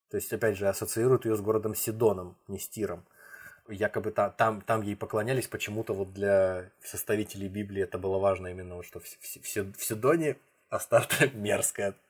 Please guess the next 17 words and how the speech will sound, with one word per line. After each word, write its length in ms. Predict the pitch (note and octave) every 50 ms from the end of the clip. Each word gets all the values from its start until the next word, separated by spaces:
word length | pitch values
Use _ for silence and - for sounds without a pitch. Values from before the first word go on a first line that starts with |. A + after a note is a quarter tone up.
| _ -
мерзкое 420 | G#2+ A2 A2 G2+ - - - G2
создание. 480 | F#2 - G#2+ G2+ G2 G2 G2+ G2 F#2+ - - - - - - -
В 40 | - A2
общем, 260 | G#2+ - - A#2 - - - - - - -
надо 260 | - A2+ A2 G#2+ G#2+
понимать, 480 | G#2 A2+ G#2+ A2 A2 A2 G2+ - - -
в, 800 | F#2+ F#2 F2+ F#2 G2 G#2 G#2 G2+ G2+ G2+ G2 G2 F#2+ F#2+ F#2+ - -
мы, 300 | - - A2+ G#2+ G#2+ A2
мы, 260 | G#2+ A2+ A#2+ A#2 A2+
мы 120 | G#2+ A#2+
уже, 140 | B2 A#2+ A2+
по-моему, 260 | - A#2 A2 A2 A#2
упоминали 640 | A2 - A2 G#2+ A#2+ C3 B2 G2+ F#2 F#2 F#2 F2+ F2 _ _ - - - - - _ B2+ B2 A2 G2+ G2
в, 0 |
в 840 | G#2 G2+ G2+ G2 G2 G2 F#2+ F#2+ F#2+ _ _ _ _ _ _ - A2
нашем 280 | G#2+ G2 - G#2 G2+
выпуске 540 | G2 G#2 G2 G2+ F#2+ - - - G2+ G2 F#2+